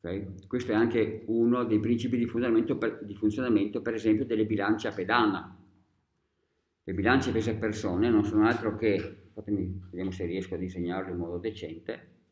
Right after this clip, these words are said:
c'è una pedana sospesa su cui uno può salire e sotto c'è una o più molle e qui sotto c'è il pavimento. Quando la persona sale sul, sulla pedana,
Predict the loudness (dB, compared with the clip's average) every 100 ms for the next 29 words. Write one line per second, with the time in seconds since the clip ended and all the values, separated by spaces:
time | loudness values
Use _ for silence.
0 | _ _ _ _ -6 -4 -2 0 0 0
1 | 0 0 -2 -6 -4 -2 -2 -4 -4 -8
2 | -14 _ _ _ _ _ _ _ _ _
3 | _ _ -10 -6 -4 -4 -8 -4 -4 -2
4 | -4 -4 -8 -16 -20 _ -8 -6 -4 -2
5 | 0 2 2 2 2 4 2 0 -2 -2
6 | 0 2 4 4 2 -2 -6 -14 _ _
7 | _ _ _ _ _ _ _ _ _ _
8 | _ _ -10 -6 -4 -2 -2 -2 -2 -2
9 | -2 -4 -4 -6 -10 -12 -18 _ _ _
10 | _ _ _ _ _ _ _ _ _ -4
11 | 0 0 0 -2 0 0 0 0 2 4
12 | 4 2 -4 -10 -16 -20 -18 -16 -6 0
13 | 0 0 -2 -4 -8 -14 _ _ _ -8
14 | -6 -4 -2 -2 -2 -4 -4 -10